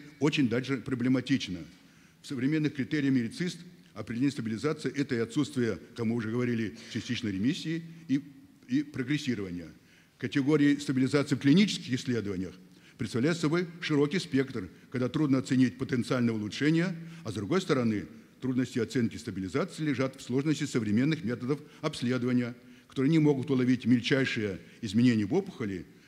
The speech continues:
часто на клеточном уровне, когда нет возможности отличить живые клетки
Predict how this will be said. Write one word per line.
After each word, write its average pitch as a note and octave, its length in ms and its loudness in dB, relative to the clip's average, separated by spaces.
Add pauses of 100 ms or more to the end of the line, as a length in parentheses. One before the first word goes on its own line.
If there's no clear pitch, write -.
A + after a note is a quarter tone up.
часто C#3 300 -2
на A#2 100 4
клеточном A2+ 540 0
уровне, B2 440 2 (360)
когда A2 240 -4
нет C#3 240 4
возможности A#2+ 460 0
отличить G#2 500 -4
живые A2 360 2
клетки E3 520 -4